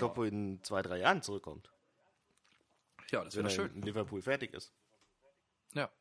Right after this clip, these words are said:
Speaker 2: Ja,
Speaker 1: Das wär, das
Speaker 2: würde
Speaker 1: wär
Speaker 2: ich
Speaker 1: krass.
Speaker 2: begrüßen. Ich glaub, wir trauern dem alle hinterher und, äh, ich weiß nicht warum, aber Aki hat ja diese Woche auch seine Biografie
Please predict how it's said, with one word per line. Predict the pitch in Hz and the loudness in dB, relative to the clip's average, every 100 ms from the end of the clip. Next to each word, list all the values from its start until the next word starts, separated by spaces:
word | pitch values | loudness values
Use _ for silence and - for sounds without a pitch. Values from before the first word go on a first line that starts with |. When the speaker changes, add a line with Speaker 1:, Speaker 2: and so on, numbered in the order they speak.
| _ _ _ _ _ _ _ | _ _ _ _ _ _ _
Speaker 2:
Ja, | 147 | -2
Speaker 1:
Das | 95 | -2
wär, | 87 | -6
das | 98 | -10
Speaker 2:
würde | 107 - | -8 -4
Speaker 1:
wär | 113 | -4
Speaker 2:
ich | |
Speaker 1:
krass. | - 131 | -4 -2
Speaker 2:
begrüßen. | 165 165 101 | -2 -4 -6
Ich | 101 - | -6 -6
glaub, | 107 104 | -6 -4
wir | 110 104 | -4 -2
trauern | 113 110 120 | 0 0 -2
dem | 120 107 | -4 -4
alle | 123 | -4
hinterher | 127 127 131 139 | -4 -4 -2 -2
und, | 110 104 - - - - - | -2 -6 -10 -14 -16 -16 -16
äh, | - 104 101 98 95 98 - - - | -8 -4 -2 -2 -4 -8 -20 -20 -10
ich | 127 - | -4 0
weiß | 143 147 | 0 -2
nicht | 139 - | -4 -2
warum, | 101 104 180 | -2 0 -2
aber | 131 117 - | -2 -2 -2
Aki | - 156 | -2 -2
hat | 147 | -2
ja | 139 | -4
diese | 135 143 135 | -4 -4 -4
Woche | 139 120 | -2 -2
auch | 120 120 | -2 -4
seine | 123 110 107 101 98 95 | -2 -2 -2 -4 -4 -6
Biografie | 92 101 101 101 98 214 247 | -2 -2 -2 -4 -2 -2 -2